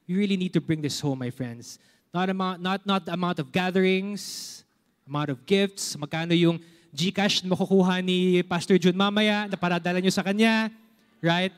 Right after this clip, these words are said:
But again, it's about the living and saving gift of God that he wants us to remember, he wants us to experience, and to share this season. And so in your upcoming gatherings, I hope that gagawin nyo yung mga sinabi ko kanina. Smile,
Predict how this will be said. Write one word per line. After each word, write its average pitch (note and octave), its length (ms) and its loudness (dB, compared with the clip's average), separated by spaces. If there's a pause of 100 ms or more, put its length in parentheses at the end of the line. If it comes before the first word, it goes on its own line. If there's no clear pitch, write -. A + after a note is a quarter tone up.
(600)
But G3 160 -2
again, G3 280 0
it's F#3 160 -6
about F3+ 320 0
the D#3+ 100 0
living G3+ 520 2
and E3+ 140 -8
saving E3 520 0
gift F3 420 -2
of - 160 -10
God E3 180 -2
that E3 120 -10
he F3+ 100 0
wants E3+ 320 -2
us E3 100 -4
to F3 140 0
remember, A3 840 2 (680)
he - 120 -2
wants F#3+ 320 2
us F#3 160 -2
to F#3 80 -6
experience, A3+ 1120 -2 (320)
and E3 160 -8
to D#3+ 80 -2
share D#3+ 680 -2 (540)
this C#3 140 -6
season. A#2+ 440 -8 (680)
And D#3+ 100 -10
so - 140 0
in F3+ 220 -2
your F3+ 140 -2
upcoming G3+ 400 -2
gatherings, F#3 640 0
I E3+ 140 -4
hope G#3 320 4
that G3+ 140 -4
gagawin F3+ 380 2
nyo F3+ 120 2
yung F3+ 60 -2
mga F3+ 260 -2
sinabi E3 240 -2
ko F3 80 4
kanina. E3+ 500 -4
Smile, G3 760 -2